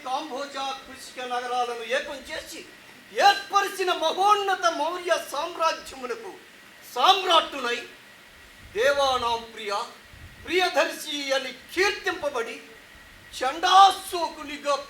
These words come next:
పేరొందిన నేను తృప్తి నొందక ఇంకను కోరి కోరి సాధించినది ఇదా?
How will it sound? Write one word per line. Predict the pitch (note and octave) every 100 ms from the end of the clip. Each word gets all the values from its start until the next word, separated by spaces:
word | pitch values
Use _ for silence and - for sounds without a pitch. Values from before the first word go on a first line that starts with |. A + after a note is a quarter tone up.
| -
పేరొందిన | D#4 E4 D#4+ D4 C#4+ C4+ C4+ C4+ C4 C4 B3+ C4
నేను | C#4 D4 E4 - - - - - - - - - - - -
తృప్తి | D#4+ D#4+ - F4 D4+
నొందక | C#4 A3 A3 A3 C4+ C4 - - - - - - - - - - - C4
ఇంకను | D4+ D#4 - D#4+ D4 C4+ C4 - - -
కోరి | C4 E4+ D#4+
కోరి | D#4+ C4 D#4+ F4+ - - - - - -
సాధించినది | - C#4+ C4 E4+ F#4 F4+ F#4 F#4 F4 D#4 C#4+ C#4+
ఇదా? | E4 C#4